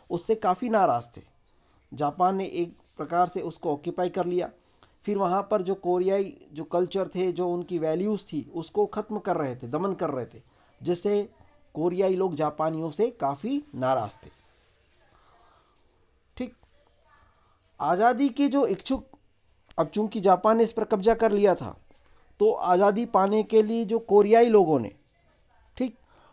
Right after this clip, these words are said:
उनके खिलाफ, जापान के जो औपनिवेशिक शासन थे, उसके खिलाफ पर-, प्रदर्शन करना शुरू किया। उन्होंने एक प्रोविजनल गवर्नमेंट, अस्थाई सरकार की स्थापना की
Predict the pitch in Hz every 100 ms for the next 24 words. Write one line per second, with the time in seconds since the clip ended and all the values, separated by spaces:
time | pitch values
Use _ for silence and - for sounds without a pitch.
0 | _ _ 196 220 220 254 - 226 196 139
1 | 160 175 208 220 220 233 220 - 180 185
2 | 196 214 220 226 202 185 - 214 220 196
3 | 226 220 220 220 - 202 - 190 185 220
4 | 226 220 214 190 190 180 165 147 - 85
5 | - - - _ _ _ _ _ - -
6 | 185 208 233 247 254 - 240 254 - -
7 | _ _ _ _ _ _ _ _ _ _
8 | _ _ _ _ 190 208 240 226 262 254
9 | 233 226 233 214 151 - 180 - 240 247
10 | 226 214 233 254 262 220 - 247 277 262
11 | -